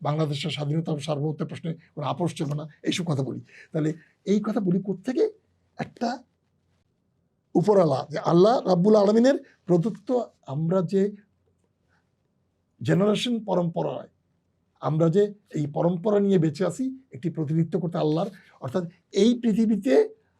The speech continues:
আল্লাহর খলিফা হিসেবে আমরা তার জমিনে খিলাফত কায়েম করব। এইটি হচ্ছে প্রথম জায়গা। যে ল্যাঙ্গুয়েজই বলুক না, এটা গ্রি-, গ্রিসের সক্রেটিসেরও ছিল, প্লেটোরও ছিল, অ্যারিস্টটলের চিন্তায় ছিল,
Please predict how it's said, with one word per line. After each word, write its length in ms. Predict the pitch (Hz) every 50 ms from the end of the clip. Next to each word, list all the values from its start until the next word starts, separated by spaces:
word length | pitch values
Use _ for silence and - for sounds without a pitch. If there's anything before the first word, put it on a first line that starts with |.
| _ -
আল্লাহর 420 | - 160 170 175 180 190 190 175
খলিফা 400 | 170 - 180 185 190 170 175 208
হিসেবে 480 | 185 180 170 175 202 190 202 247 262 - - _ _ _ _ _ _ -
আমরা 300 | 151 156 170 170 180 175
তার 420 | 170 170 208 214 220 214 214 220
জমিনে 500 | - 139 175 180 180 190 208 240 262 - - _ _ _ -
খিলাফত 420 | - 160 160 160 151 - 170 143
কায়েম 300 | - - 151 135 127 127
করব। 180 | 120 - 117 117 - _ _ _ _ _ _ _ _ _ _ _ _ -
এইটি 280 | - 202 196 202 220
হচ্ছে 300 | 208 214 - 269 - 269 - _ -
প্রথম 280 | - 190 185 220 208 170
জায়গা। 300 | 131 - 135 123 120 - - - _ _ -
যে 220 | 131 120 190 233 254
ল্যাঙ্গুয়েজই 520 | 262 262 247 240 233 226 254 233 220 247
বলুক 280 | 214 214 214 214 214 -
না, 220 | 220 240 269 294 - _ - _ _ -
এটা 180 | 175 143 196 180 165 165 - - - _ -
গ্রি-, 500 | - 139 165 - - - 170 - - -
গ্রিসের 320 | 147 147 165 165 - 202 175
সক্রেটিসেরও 600 | - 175 165 160 - 175 160 170 - 214 208 190
ছিল, 220 | 165 226 262 294 - _ _ _ _ _ _ _ _ _ _ _ - 190 -
প্লেটোরও 360 | - 156 156 - 214 208 208
ছিল, 140 | 202 254 254
অ্যারিস্টটলের 800 | - - - _ _ _ _ - - 165 165 - - 185 180 180
চিন্তায় 340 | 170 190 165 135 190 175 165
ছিল, 300 | - - 139 123 117